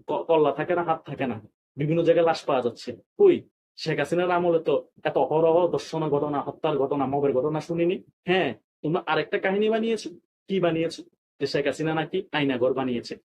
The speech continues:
আয়নাঘরেরও কোনো প্রুফ দিতে পারো না। একটা ইলেকট্রিক চেয়ার বসিয়ে ছবি তুলে ভাইরাল করেছো, এটা নাকি আয়নাঘর। আরে ভাই, এরকম অলিতে গলিতে রাজনৈতিক দল কত আয়নাঘর এখন পড়ে আছে, সকল জায়গায় এরকম টর্চার সেল আছে, চাঁদাবাজি যারা করে, ইয়াবা ব্যবসা যারা করে,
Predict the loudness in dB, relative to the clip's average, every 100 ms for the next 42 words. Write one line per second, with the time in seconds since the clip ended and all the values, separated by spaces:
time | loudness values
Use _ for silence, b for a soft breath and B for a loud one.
0 | _ 0 0 2 2 4 2 2 -2 -2
1 | -4 -2 -2 0 0 0 -2 0 0 0
2 | -4 -2 0 2 0 2 2 2 -2 0
3 | 0 2 0 2 0 2 -2 -2 -2 -2
4 | 0 0 -2 -4 -10 _ 2 4 4 4
5 | 4 2 -2 0 0 0 2 2 2 2
6 | 2 0 -2 0 2 2 -2 0 0 0
7 | 0 0 -2 -8 _ -4 -2 4 6 6
8 | 4 0 -6 -8 _ -4 4 4 6 4
9 | 4 4 0 0 0 -2 0 0 0 -2
10 | -2 2 2 2 0 0 0 0 2 2
11 | 2 0 -2 -2 0 0 -4